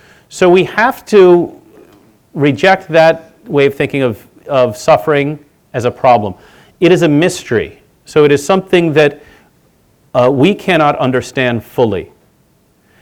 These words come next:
And if we try to, if we try to explain it away, we actually end up causing more harm. A basic principle in, in our faith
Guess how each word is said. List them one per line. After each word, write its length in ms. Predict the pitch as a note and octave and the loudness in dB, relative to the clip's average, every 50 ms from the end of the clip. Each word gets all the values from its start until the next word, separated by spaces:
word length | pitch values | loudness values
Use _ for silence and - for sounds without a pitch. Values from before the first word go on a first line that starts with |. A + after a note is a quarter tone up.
| _ _ - | _ _ -4
And 160 | D3 D3 D3+ | -2 0 0
if 140 | D3 - - | -2 0 0
we 120 | D3+ C3+ | -2 -2
try 460 | - - - - - F#3 F#3 A3 A#3+ | -2 -4 -8 -2 2 4 4 4 4
to, 300 | A3+ - - - C#3 B2 | 0 -4 -4 -2 -2 -2
if 100 | A#2+ - | -2 -2
we 80 | - B2+ | -6 -8
try 300 | - - - E3 F3 F#3+ | -6 -2 0 2 2 2
to 120 | F#3 - | 2 0
explain 440 | F3 D3 - - - E3 E3+ E3+ E3 D#3+ | -2 -2 -4 -8 -6 -4 -2 -2 0 0
it 100 | D#3 D3 | 0 0
away, 480 | C#3+ C#3+ D#3 E3 D#3 C#3+ C3+ - - - - - - | 2 2 4 4 4 2 0 -2 -6 -16 -20 -10 -2
we 160 | D3 D3+ - | -2 -2 0
actually 420 | - E3 G3 G#3 - - F3+ E3+ | 0 0 0 0 0 -2 -2 -2
end 160 | - D#3+ D3+ D3+ | 0 -2 -2 -2
up 100 | D#3 D#3 | -2 -2
causing 360 | - D#3 D3 B2+ C#3 C3+ B2 | 0 -2 0 0 0 -2 -2
more 220 | C3 C3+ C3+ C3 | 0 0 0 -2
harm. 540 | B2 - - D3 D3 B2+ G#2 F#2+ F2+ D2+ - _ _ _ _ _ _ _ _ _ _ _ _ _ _ _ _ _ _ _ _ _ - | -2 -2 0 0 2 2 0 -2 -4 -10 -14 _ _ _ _ _ _ _ _ _ _ _ _ _ _ _ _ _ _ _ _ _ -20
A 260 | - - - D#3 B2+ | -20 -16 -10 -10 -6
basic 380 | G#2 D3+ E3 D#3+ - E3+ - | 0 0 0 0 0 -4 -6
principle 560 | - - E3 - - C#3+ - D#3 C#3 C3 C3 C#3+ | -2 -4 -4 -2 -4 -4 0 2 2 2 0 0
in, 160 | - C#3+ C3 | -2 -4 -4
in 200 | C3+ - C#3 C3+ | -4 -4 -2 -2
our 100 | C3 A2+ | -2 -2
faith 420 | - - D#3+ D#3+ C#3+ A2 - - | 0 0 0 0 0 -2 -6 -14